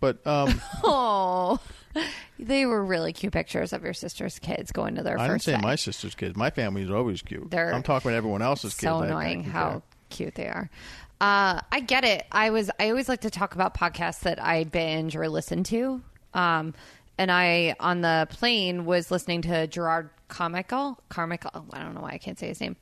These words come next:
Speaker 2: Gerard Carmichael on Anna Faris's podcast.
Speaker 1: Mm-hmm.
Speaker 2: And he was talking about social media 'cause he doesn't do it.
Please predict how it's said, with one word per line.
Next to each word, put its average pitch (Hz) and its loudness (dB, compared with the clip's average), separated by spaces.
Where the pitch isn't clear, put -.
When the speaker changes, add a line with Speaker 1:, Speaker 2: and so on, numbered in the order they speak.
Speaker 2:
Gerard 170 0
Carmichael 165 -4
on 165 -4
Anna 170 -2
Faris's 165 -4
podcast. 269 -4
Speaker 1:
Mm-hmm. 143 -4
Speaker 2:
And 175 2
he 233 -2
was 214 -2
talking 240 -2
about 175 -4
social 170 -4
media 170 0
'cause 170 -2
he 185 -4
doesn't 160 -2
do 156 -2
it. - -4